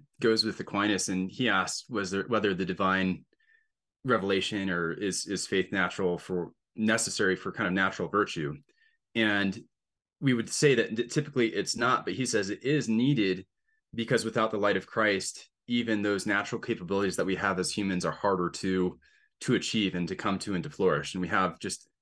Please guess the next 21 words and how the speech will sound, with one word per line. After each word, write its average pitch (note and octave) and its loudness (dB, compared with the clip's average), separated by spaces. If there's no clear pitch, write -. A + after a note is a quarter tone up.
amazing, G2 2
uh, D#2+ -2
non-Christian G#2+ 0
exemplars F#2 0
such F#2 -4
as E2+ -2
Aristotle, G2 2
Plato G2 2
coming F#2 -4
so F#2+ -2
close F#2+ -2
to E2+ -6
the D2+ -8
truth. F2+ -2
But G#2+ 4
really A2+ 6
without G2+ 0
that G2 -2
kind G2+ -4
of D#2+ -14
light, G2 2